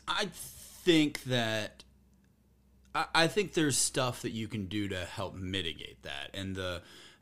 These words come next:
uh, the fire slowly thing isn't really that true either. I mean, you give a lot of passes to things, but it's also, 'cause it's not really detrimental to work,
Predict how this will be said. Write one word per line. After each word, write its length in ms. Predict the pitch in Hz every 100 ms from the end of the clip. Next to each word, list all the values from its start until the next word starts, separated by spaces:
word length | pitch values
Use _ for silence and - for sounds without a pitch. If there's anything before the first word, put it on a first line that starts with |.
| _ -
uh, 220 | 117 135
the 220 | 147 135
fire 720 | 127 147 135 131 123 120 110
slowly 480 | 101 - 120 117 135
thing 280 | 127 139 117
isn't 300 | 92 95 -
really 460 | 98 90 87 85 80 98
that 240 | 92 82
true 320 | - 107 90
either. 480 | 80 85 92 117 120
I 60 | 98
mean, 160 | 98
you 80 | 104
give 200 | 110 113
a 60 | 101
lot 340 | 92 90 92
of 80 | 90
passes 420 | - 95 98 -
to 120 | 131 135
things, 320 | 147 147 120
but 120 | 113
it's 160 | 98 120
also, 560 | 113 - 104 95 92 87
'cause 140 | 90 92
it's 200 | 92 120
not 200 | 104 92
really 200 | 95 90
detrimental 600 | - 92 92 87 82 85
to 120 | -
work, 440 | 80 90 117 -